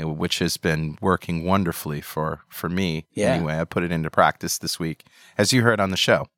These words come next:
Speaker 2: Yeah, Megan's got a lot of real-world experience in treating people in, in the clinic, uh,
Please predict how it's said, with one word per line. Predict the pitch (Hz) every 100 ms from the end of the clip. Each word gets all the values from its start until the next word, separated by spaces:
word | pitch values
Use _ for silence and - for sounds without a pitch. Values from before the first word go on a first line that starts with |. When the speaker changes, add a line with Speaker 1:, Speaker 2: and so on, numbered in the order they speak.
| _
Speaker 2:
Yeah, | - 156 160
Megan's | 165 185 185 151
got | 156 139
a | 131
lot | 120 131 139
of | 131
real-world | 127 135 123 120 104 98
experience | 104 - - 117 107 95 -
in | - 117 104 98
treating | - 123 120 117
people | 120 113 107
in, | - 143 147 147
in | - 165
the | 156
clinic, | - 117 98 98 - _ - _ -
uh, | 107 104 104